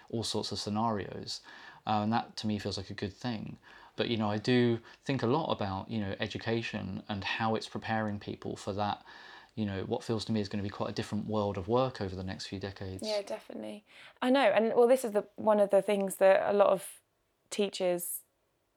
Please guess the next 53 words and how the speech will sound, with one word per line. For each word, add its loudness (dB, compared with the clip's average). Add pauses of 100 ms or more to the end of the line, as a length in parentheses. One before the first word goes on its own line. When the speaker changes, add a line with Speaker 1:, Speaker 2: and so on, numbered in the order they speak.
(200)
Speaker 2:
it's -8
funny 4
how 2
I 4
always 6
say 0
teachers -6
'cause -6
it -2
shows 2
that -4 (260)
we -2
do -2
identify -4
ourselves -2
<laughs> 2
as -2
teachers, 2
doesn't 4
it? -8 (500)
Um, 8 (140)
but 8
how 6
a 8
lot 8
of -4 (220)
teachers, -2 (180)
a 4
question 2
that 0
we 4
always 6
have -2
to 0
ask 2
ourselves 0
is -4
how 2 (160)
on 0
earth 2
can -6
we 2 (160)
prepare -2
kids -4
for -6
jobs 0
that -2
we 4
don't 0
even -2
know -2
exist -8
yet -6